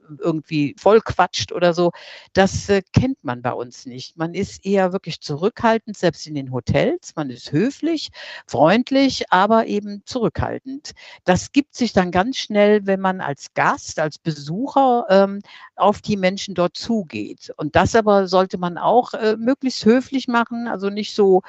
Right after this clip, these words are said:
ich sag mal, mit so einem lapidaren Hi hingehen, sondern wirklich Good Morning oder Good Afternoon.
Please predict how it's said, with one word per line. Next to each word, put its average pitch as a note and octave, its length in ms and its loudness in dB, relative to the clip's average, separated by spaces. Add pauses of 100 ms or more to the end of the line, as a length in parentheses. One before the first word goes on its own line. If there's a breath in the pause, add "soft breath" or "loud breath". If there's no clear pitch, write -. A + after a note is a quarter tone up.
(180 loud breath)
ich - 80 -16
sag G#3 140 2
mal, F#3+ 120 4
mit F3+ 180 -2
so F#3+ 80 0
einem F3 100 -4
lapidaren D#3+ 800 2
Hi F3+ 600 4
hingehen, A#3 580 -4
sondern A3 460 -2
wirklich - 320 -4 (180 loud breath)
Good D#3 160 2
Morning C4 600 4
oder D#3 260 -2
Good E3 180 -4
Afternoon. F3+ 760 0